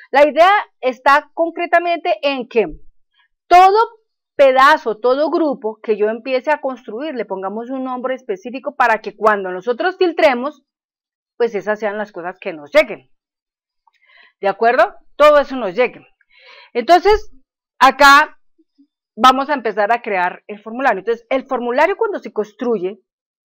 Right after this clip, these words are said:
nosotros partimos de, eh, activar o de parquearnos, de, eh, focalizar el cursor exactamente en el punto que dice la banda de opciones ribbon, que es todo esto que tenemos acá.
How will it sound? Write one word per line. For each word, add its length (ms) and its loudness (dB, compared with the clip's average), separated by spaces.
nosotros 420 -8
partimos 560 -4
de, 280 -4
eh, 260 0
activar 720 2
o 160 -6
de 160 -8
parquearnos, 720 2
de, 640 -6
eh, 60 -10
focalizar 760 0
el 160 -4
cursor 600 -4
exactamente 720 -4
en 100 -6
el 120 -8
punto 420 -6
que 160 -4
dice 440 -4
la 380 2
banda 600 -2
de 140 -12
opciones 720 -12
ribbon, 400 -4
que 100 -8
es 120 -14
todo 320 -2
esto 200 -6
que 80 -8
tenemos 400 -12
acá. 240 -8